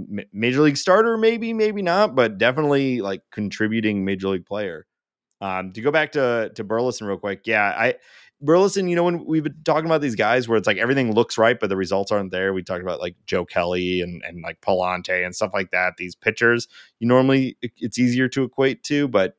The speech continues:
Burleson is that sort of the same thing. He is in, he is a, um, strikeout rate in the top sixteen, or sorry, top six percent of the league.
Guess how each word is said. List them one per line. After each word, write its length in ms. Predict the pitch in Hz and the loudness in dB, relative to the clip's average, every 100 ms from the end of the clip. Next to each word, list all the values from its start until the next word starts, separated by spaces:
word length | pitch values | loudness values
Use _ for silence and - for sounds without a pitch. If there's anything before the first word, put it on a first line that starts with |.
| - | -2
Burleson 480 | 104 135 147 143 | 4 6 6 6
is 160 | 117 95 - | 0 -2 -2
that 180 | 104 - | -2 -2
sort 280 | - - 113 | -14 -6 -4
of 80 | 101 | -2
the 40 | |
same 280 | 95 104 92 | -4 -4 -6
thing. 280 | 85 101 82 _ - _ _ | -2 -2 -2 _ -20 _ _
He 320 | - 147 170 | -6 0 6
is 280 | 175 147 123 _ | 6 6 -2 _
in, 340 | 123 123 120 120 _ | 0 2 2 -4 _
he 140 | 123 | -2
is 140 | 139 127 | 0 2
a, 200 | 120 104 | 0 0
um, 500 | 92 85 85 76 62 _ _ _ _ _ _ _ _ | -2 -4 -6 -12 -20 _ _ _ _ _ _ _ _
strikeout 520 | - - 123 123 107 87 | -12 -2 0 2 -2 -2
rate 300 | 92 87 - _ | -4 -6 -8 _
in 140 | 104 104 | -8 -4
the 100 | 98 | -4
top 520 | - - 117 131 - | -4 -2 -2 -2 -12
sixteen, 840 | - - 117 - - 117 113 110 - | -12 -8 -8 -8 -8 -4 -4 -4 -2
or 180 | 117 117 | -2 -2
sorry, 180 | - 87 - | -8 -10 -12
top 280 | - 135 - | -2 -2 -2
six 480 | - - 156 151 - | -12 -2 -2 -2 -10
percent 640 | - 127 - 120 90 - _ _ _ _ _ | -4 -4 0 -2 -2 -12 _ _ _ _ _
of 120 | 104 | -2
the 100 | 95 | 2
league. 440 | 95 98 82 64 | 2 2 -2 -8